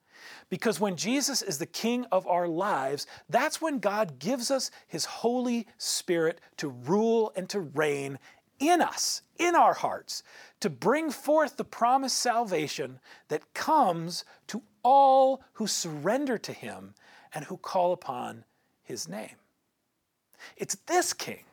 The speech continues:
who brings about our adoption into God's family and,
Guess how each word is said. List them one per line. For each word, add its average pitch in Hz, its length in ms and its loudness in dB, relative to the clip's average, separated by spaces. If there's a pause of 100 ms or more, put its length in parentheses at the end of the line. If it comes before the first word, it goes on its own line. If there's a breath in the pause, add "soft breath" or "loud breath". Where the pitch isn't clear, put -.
(540 soft breath)
who 208 100 -2
brings 220 380 0
about 190 380 4
our 202 180 6
adoption 190 720 2
into 185 160 -4
God's 196 400 4
family 233 500 2
and, 190 200 0